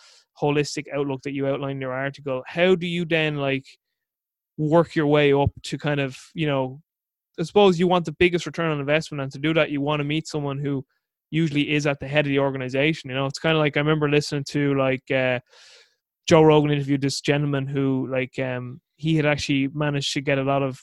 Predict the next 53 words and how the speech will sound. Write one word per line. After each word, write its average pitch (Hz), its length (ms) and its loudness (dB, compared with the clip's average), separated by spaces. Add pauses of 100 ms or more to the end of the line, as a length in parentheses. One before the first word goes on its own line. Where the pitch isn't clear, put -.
people 143 320 -2
to 135 420 -4 (120)
leave 147 420 0
the 135 80 -8
Ku 170 160 2
Klux 135 240 -4
Klan. 147 380 0
He 131 60 -4
was 135 80 -2
actually 156 220 0
a 127 40 -2
black 156 300 -2
man, 127 240 -6
and 127 140 -10
he, 151 180 -4
he, 143 200 -4 (440)
and, 147 100 0
like, 139 140 0
his, 170 240 6
one 165 160 4
of 151 60 2
his 160 120 2
strategies 151 340 2
was 135 140 -4
you 147 80 -2
always 147 300 6
gotta 139 200 4
go 139 140 4
to 135 160 -4
the 135 100 0
leader, 143 480 2
'cause 147 160 -2
if 139 120 -2
you 143 100 2
can 143 160 -8
convince 160 380 2
the 151 100 0
leader 151 400 4 (480)
to - 80 -2
change 147 360 2
his 131 120 -6
mind 139 300 0
on 131 100 -6
certain 139 220 -8
things, 131 300 -8
well, 139 120 2
then 135 220 0
the 127 80 -8
followers 139 480 0
will 139 120 -4
usually 147 340 0
follow. 135 340 0
Like, 120 220 -8